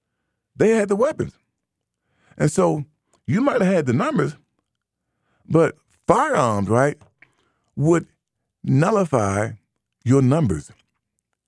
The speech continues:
Because you got a spear and a bow and a knife, I got a Tommy gun. You got millions of people, but I got what? Tommy guns.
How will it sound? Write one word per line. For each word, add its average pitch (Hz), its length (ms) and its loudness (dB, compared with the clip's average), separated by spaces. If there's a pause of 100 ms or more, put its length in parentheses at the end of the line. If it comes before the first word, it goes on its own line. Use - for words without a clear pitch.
(340)
Because 120 340 2
you 190 120 0
got 147 340 2 (240)
a - 80 0
spear 147 420 2
and 107 100 0
a 92 40 -2
bow 113 440 0 (180)
and 95 80 0
a 92 60 2
knife, 135 360 0 (520)
I - 100 -4
got 143 100 4
a 120 40 -2
Tommy 165 280 0
gun. 90 320 -4 (1160)
You 160 120 0
got 170 200 0
millions 127 280 2
of 98 80 -2
people, 180 380 -2 (460)
but 113 100 2
I 170 100 0
got 143 240 0
what? 151 220 -2 (880)
Tommy 180 260 2
guns. 85 400 -2